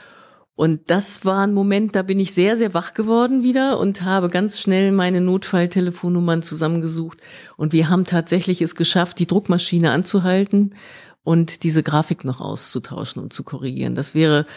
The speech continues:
alles andere wäre wirklich ausgesprochen peinlich gewesen, weil es gerade um die Glaubwürdigkeit der Medien ging. Und dann drucken wir eine falsche Grafik.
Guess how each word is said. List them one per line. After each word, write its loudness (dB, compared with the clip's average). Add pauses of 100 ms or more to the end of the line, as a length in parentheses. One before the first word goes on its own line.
(300)
alles 2
andere 4
wäre 2
wirklich -4
ausgesprochen 0
peinlich 0
gewesen, -8
weil 4
es -2
gerade 0
um -2
die -6
Glaubwürdigkeit -2
der -2
Medien 2
ging. -2
Und -2
dann 2
drucken 0
wir 2
eine 0
falsche 0
Grafik. 0